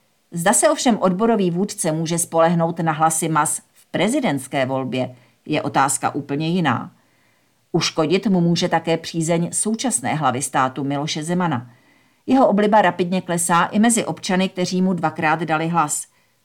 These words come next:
Už to není prezident dolních deseti milionů, ale Mynářův, Nejedlého a Balákův. I proto Středula hlásá, že s Hradem nemá žádné drobné a nepřipadá v úvahu, že by souhlasil s nějakým výměnným obchodem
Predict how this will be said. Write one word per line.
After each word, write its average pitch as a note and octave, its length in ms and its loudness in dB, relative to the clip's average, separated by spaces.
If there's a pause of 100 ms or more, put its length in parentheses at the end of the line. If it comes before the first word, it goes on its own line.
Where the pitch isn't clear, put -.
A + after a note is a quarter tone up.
Už - 140 -2
to C4+ 120 4
není G#3 280 6
prezident D3 500 -2
dolních D3 480 -4
deseti C#3+ 380 -4
milionů, D3 640 -2 (200)
ale F#3 140 4
Mynářův, E3 680 2
Nejedlého D#3 720 0
a - 40 4
Balákův. F3+ 640 0 (580)
I A#3+ 80 4
proto A#3+ 400 0
Středula D#3 480 0
hlásá, D3 560 2
že C#3 160 -6
s - 80 -12
Hradem D#3+ 460 0
nemá C#3+ 300 -2
žádné C#3+ 420 0
drobné E3 480 -2 (360)
a E3 100 2
nepřipadá E3+ 680 0
v F#3+ 60 -12
úvahu, F#3 440 0
že C#3 120 -4
by C#3+ 100 -2
souhlasil D#3 560 -2
s E3+ 80 -4
nějakým D3+ 500 -2
výměnným D#3 600 -2
obchodem E3 580 0